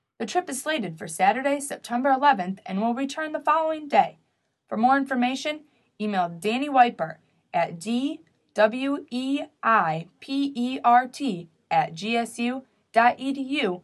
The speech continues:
or register at the Touch the Earth Rental Center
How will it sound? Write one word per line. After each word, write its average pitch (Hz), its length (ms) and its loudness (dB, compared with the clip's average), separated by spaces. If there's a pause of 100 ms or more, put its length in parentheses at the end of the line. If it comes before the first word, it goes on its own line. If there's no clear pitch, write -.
(400)
or 269 100 4
register 240 640 0
at 185 140 2
the 170 80 -10
Touch 226 320 0
the 254 100 -6
Earth 254 220 -2
Rental 269 320 -2
Center 170 400 -2